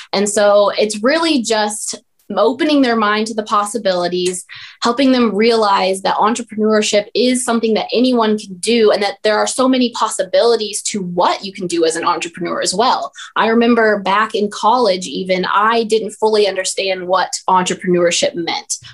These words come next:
I grew up in a small town. I probably was one of those people that grew up with the can't mindset. I didn't see a lot of people around me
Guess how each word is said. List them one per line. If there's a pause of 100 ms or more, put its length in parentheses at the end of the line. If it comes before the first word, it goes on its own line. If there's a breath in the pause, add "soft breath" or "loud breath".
I
grew
up
in
a
small
town.
I
probably
was
one
of
those
people
that
grew
up
with
the
can't
mindset. (320 loud breath)
I
didn't
see
a
lot
of
people
around
me